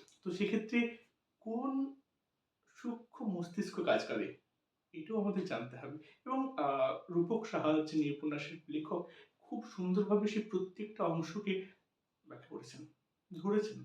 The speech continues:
আমরা পারফিউম ইউজ করি, আপনি জানেন এই পারফিউমের জন্য যে ব্যবহার করা হয় অন্যতম একটি মূল্যবান উপাদান হচ্ছে অ্যাম্বরগ্রিস, তিমি মাছের বমি। এটা কিভাবে সংগ্রহ করা হয়?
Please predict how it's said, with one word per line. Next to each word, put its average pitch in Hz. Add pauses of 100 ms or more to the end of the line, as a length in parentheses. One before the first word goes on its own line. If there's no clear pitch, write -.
(1700)
আমরা 254
পারফিউম 202
ইউজ 196
করি, 190 (360)
আপনি 165
জানেন 220
এই 151
পারফিউমের 170
জন্য 196 (880)
যে 165
ব্যবহার 170
করা 180
হয় 156
অন্যতম 240
একটি 160
মূল্যবান 156
উপাদান 160
হচ্ছে 302 (220)
অ্যাম্বরগ্রিস, 151 (960)
তিমি 185
মাছের 185
বমি। 127 (1000)
এটা 240
কিভাবে 190
সংগ্রহ 165
করা 185
হয়? 190